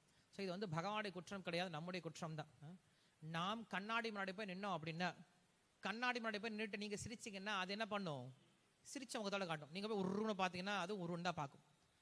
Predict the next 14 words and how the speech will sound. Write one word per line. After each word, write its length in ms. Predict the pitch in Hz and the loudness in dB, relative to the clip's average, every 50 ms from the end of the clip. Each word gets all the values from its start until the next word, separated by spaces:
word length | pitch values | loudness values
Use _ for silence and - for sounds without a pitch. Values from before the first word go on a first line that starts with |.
| _ _ _ | _ _ _
ஒருத்தன் 240 | - 196 202 208 185 | -4 -4 -2 0 2
கேள்வி 240 | - 220 247 240 226 | 4 4 4 6 4
கேட்க 180 | 208 196 190 | 4 2 2
முடியாது. 240 | 190 190 175 156 147 | 2 2 2 2 2
அது 100 | 175 226 | 2 2
என்னது, 300 | 262 269 262 247 240 240 247 233 - - - - - _ _ _ - | 2 2 2 4 6 6 6 4 0 -6 -18 -20 -20 _ _ _ -4
அவன் 160 | 175 214 226 | -2 -2 2
பார்த்தா 260 | 208 226 233 214 233 | 2 2 2 2 2
மட்டும் 220 | 226 233 233 220 | 0 2 2 2
சிரிக்குது, 520 | - 240 247 202 226 220 220 220 226 220 214 - - - | 2 0 0 0 2 4 4 4 4 2 -2 -8 -12 -4
நான் 240 | - 180 214 226 214 | 0 2 2 4 4
பார்த்தா 240 | 220 208 202 196 220 214 | 2 2 2 2 2 2
உருன்னு 340 | 196 208 220 226 220 196 180 | 2 2 0 0 0 2 4
முறைக்குது 380 | 196 233 214 202 208 196 202 | 4 4 4 2 2 2 2